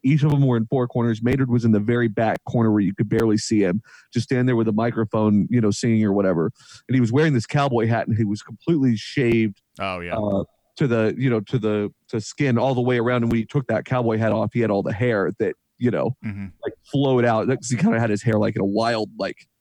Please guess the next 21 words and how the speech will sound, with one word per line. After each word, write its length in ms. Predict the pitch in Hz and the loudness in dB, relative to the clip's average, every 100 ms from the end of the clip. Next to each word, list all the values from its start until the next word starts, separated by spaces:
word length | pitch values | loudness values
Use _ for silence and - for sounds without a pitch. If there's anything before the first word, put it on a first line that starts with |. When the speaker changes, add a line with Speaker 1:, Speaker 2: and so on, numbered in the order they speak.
| _ _ _ | _ _ _
Speaker 1:
you 80 | 110 | -4
know, 160 | 92 - | -2 -2
weird 240 | 123 120 110 | 0 2 2
looking 220 | 110 104 | 0 0
thing 140 | 104 | 2
at 60 | 104 | 0
a 60 | |
time. 340 | 113 117 110 98 | 0 0 0 0
And 180 | 110 104 | -2 -2
it 100 | 139 | 0
was, 220 | 120 110 - | 0 -2 -4
like, 140 | 113 | -4
the 60 | - | -4
place 220 | - 131 | -4 -4
just 180 | - 113 | -2 -4
went 140 | 110 - | -4 -6
wild. 560 | 107 117 113 110 107 - _ _ _ 110 | -2 0 0 0 -2 -8 _ _ _ -2
Like, 220 | 104 90 _ - | -2 -2 _ 0
it 60 | 160 | 4
was 180 | 160 | 4
a, 80 | 131 | 2